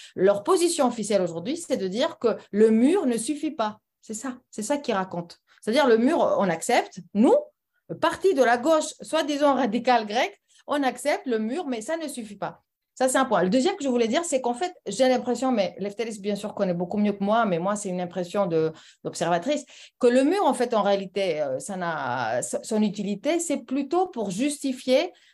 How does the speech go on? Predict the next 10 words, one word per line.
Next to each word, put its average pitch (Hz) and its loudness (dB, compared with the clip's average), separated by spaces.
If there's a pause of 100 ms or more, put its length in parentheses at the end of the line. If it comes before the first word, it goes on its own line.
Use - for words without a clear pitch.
le 202 0
déploiement, 247 -2
déploiement 214 -2
de 226 -6
toute 359 -4
une 220 -10
sorte 247 -2
de 202 0
pratique 277 -4 (500)
technologique 269 2